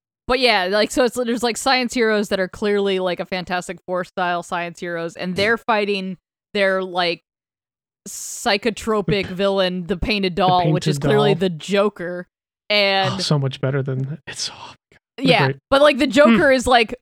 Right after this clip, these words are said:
Speaker 1: like, attacking the hospital where Sophie is also being attacked by demons, and it's all coming to a head all at once. So on top of being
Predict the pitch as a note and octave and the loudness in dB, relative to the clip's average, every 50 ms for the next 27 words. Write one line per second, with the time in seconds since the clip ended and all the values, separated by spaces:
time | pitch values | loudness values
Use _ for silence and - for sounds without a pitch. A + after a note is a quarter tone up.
0 | _ _ - - A#3 G#3+ - - A3+ - - C4 A#3+ G#3+ A#3+ - C#4 C4 A#3+ A#3+ | _ _ -2 0 0 0 0 -2 -2 -2 0 2 2 2 2 2 0 0 0 0
1 | A3 C4 B3 A3+ A#3 A#3+ - - A#3 A#3 A3+ A#3 A3+ G#3+ G3+ G3+ G#3 - - - | 0 0 2 2 2 0 0 -2 0 0 2 2 2 2 0 0 -2 -2 0 0
2 | A#3 A3+ G#3 - B3 A#3 G#3+ A#3+ G#3 G3+ G3+ - - A3+ G3+ A#3 A3+ G3+ G3 F#3+ | 0 0 0 0 -2 -2 0 0 2 0 0 0 0 -2 -4 -4 -4 -4 -6 -4
3 | - A3+ G3+ G#3 - - F#3 G#3 G3 F#3+ F#3+ F#3+ G3 G3 F#3+ F3+ F3 F3 - G#3+ | -2 0 0 0 -2 -4 -2 -2 -2 -2 -2 -2 0 0 0 -2 -2 -2 -2 -2
4 | G#3+ G3+ F#3+ - - F#3+ G3+ A3 - - C4 A#3+ A#3+ A#3+ G#3 A#3 A#3 A3 G#3 A3+ | 0 -2 -2 0 2 2 2 2 2 0 0 2 2 2 2 2 2 2 2 2
5 | A3 G3+ F#3+ F#3+ F#3 F#3+ G3+ F#3 E3+ G3 G3 F#3+ - A#3+ A#3+ A3 A3+ - - G4+ | 0 2 2 0 0 2 0 0 0 0 -2 -2 0 0 0 0 0 0 2 2
6 | G#4 G#4+ G#4 F4+ D4 A#3+ A3+ C4+ C4+ C4 B3+ B3 A#3 A3 | 2 2 2 -2 -4 -2 -2 -2 -2 -2 -2 -2 -2 -4